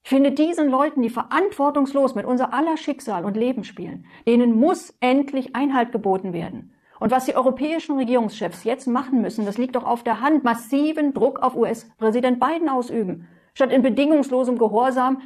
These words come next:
dem eigenen wirtschaftlichen Untergang zuzuschauen und womöglich in einen gesamteuropäischen Krieg hineinzutaumeln. Druck auf Biden beginnt damit,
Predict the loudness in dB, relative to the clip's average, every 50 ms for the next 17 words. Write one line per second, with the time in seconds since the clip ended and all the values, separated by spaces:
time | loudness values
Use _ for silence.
0 | -10 -4 -2 -2 0 2 2 2 2 2 2 2 2 2 0 0 -2 -6 -6 -4
1 | -4 -4 -4 -4 0 0 2 2 2 0 -2 -4 -4 -6 -6 -6 -8 -6 -6 -8
2 | -6 -4 -4 -2 -2 -4 0 2 2 4 4 4 4 2 2 -2 -2 -6 -14 -20
3 | _ _ -2 -2 0 2 2 2 2 2 2 2 2 0 0 -2 0 0 0 2
4 | 2 0 0 -2 -2 -2 -2 -4 -4 -4 -4 -2 0 0 2 2 2 0 -2 -4
5 | -4 -6 -8 -8 -8 -10 -12 -14 -18 _ _ _ _ _ _ 0 0 0 2 0
6 | -6 -6 -4 -4 -4 -4 -2 0 0 0 0 0 0 0 -2 0 -4 -6 -6 -2
7 | -2 -4 -4 -6 -12